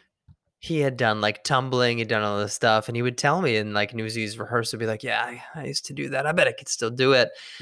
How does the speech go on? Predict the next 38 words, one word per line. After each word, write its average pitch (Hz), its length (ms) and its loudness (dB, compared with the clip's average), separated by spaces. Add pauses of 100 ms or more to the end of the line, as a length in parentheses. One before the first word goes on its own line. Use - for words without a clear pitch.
(260)
And 143 80 2
then 131 120 6
when 120 80 4
we 113 100 4
had 110 300 4
the 107 120 8
finale 110 440 2
Ultimo, 120 480 2
and 104 100 -8
he, 107 100 -6
like, 98 220 -4
had 110 240 -8
this 101 160 -10
opportunity 104 380 -6
to 104 80 -6
come 107 240 -8
down 98 260 -2
stage 135 500 -2
and 113 100 -10
do 110 60 -8
this 107 200 -6
thing, 110 440 0
and, 120 200 -8 (760)
oh, 131 180 2
yeah, 175 140 6
he 147 160 0
did 160 160 4
it 160 100 6
for 147 120 0
his 135 240 0
last 117 400 0
bow, 139 220 4
and 117 100 0
he, 123 80 0
I - 80 0
feel - 180 0
like 151 140 0
he 139 320 -4